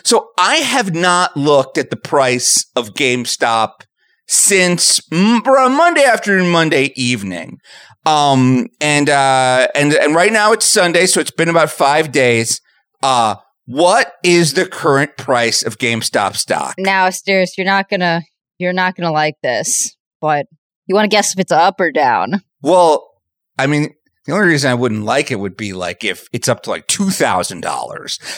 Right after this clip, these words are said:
Speaker 1: And the limit sell, like, I forewent a lot of profit on my limit sell.
Speaker 2: How many shares of GameStop do you have?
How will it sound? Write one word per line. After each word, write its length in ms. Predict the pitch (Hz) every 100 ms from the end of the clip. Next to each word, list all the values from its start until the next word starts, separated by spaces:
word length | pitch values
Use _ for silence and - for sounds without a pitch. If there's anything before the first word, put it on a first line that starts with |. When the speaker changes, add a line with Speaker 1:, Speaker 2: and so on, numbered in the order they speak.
| -
Speaker 1:
And 180 | 147
the 60 | 147
limit 400 | 123 170 220 -
sell, 500 | - 165 127 120 117
like, 200 | 127 127
I 160 | 135 160
forewent 580 | 160 185 151 131 185 185
a 60 |
lot 240 | 131 147 139
of 160 | 123
profit 460 | - 180 180 - 123
on 120 | 120
my 120 | 120
limit 420 | 117 156 202 135
sell. 400 | - - 135 - -
Speaker 2:
How 140 | 311
many 200 | 381 523
shares 420 | - 254 220 190
of 140 | 185 156
GameStop 840 | 170 160 - 160 143 139 165 -
do 140 | -
you 160 | 226 -
have? 280 | - 233